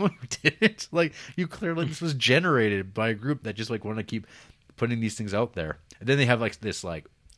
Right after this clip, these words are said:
stiff who's being interviewed who says, "That's preposterous."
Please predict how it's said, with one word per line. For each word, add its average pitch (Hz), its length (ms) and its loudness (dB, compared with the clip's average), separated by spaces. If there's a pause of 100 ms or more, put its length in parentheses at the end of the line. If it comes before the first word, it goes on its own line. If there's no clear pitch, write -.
(200)
stiff - 560 -4
who's 90 220 -6
being 87 260 -6
interviewed 87 600 -6 (320)
who - 80 -14
says, 107 180 -2
"That's 147 300 0
preposterous." - 1120 -8